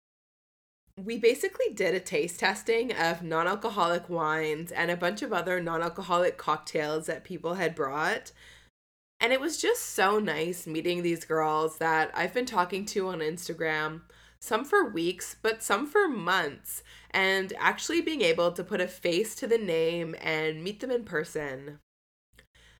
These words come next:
I have to say, there's something about sober girls, like, the girls who get it, get it, and the girls who don't, don't. And let me tell you,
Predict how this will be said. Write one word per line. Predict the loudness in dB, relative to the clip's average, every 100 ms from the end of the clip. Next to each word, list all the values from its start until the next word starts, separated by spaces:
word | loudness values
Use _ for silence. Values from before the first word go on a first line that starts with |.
| 2
I | 4
have | 8 6 6
to | -4
say, | -2 0 2 6 6 4 0
there's | 0 4 4 2
something | -4 -2 2 2
about | 2 -2 -2
sober | 2 2 4 0
girls, | 0 -2 -2 -4 -6 -8 -6
like, | 0 2 2 -2 -20 -20 -8 0
the | 2
girls | 4 2 0
who | -2
get | 0 2 4
it, | 2 0 -8 -20 _
get | 0 2
it, | 2 0 -2 -6 -4
and | -2
the | -2
girls | 2 2 2 -2
who | -6
don't, | -4 0 0 0 -2 -6 -20 _ -14 -2
don't. | 0 0 -2 -8 -16 -20 _ -20 -14 -2
And | 0 4
let | 8 8
me | 6 2
tell | 2 0
you, | 2 2 0 -2 -6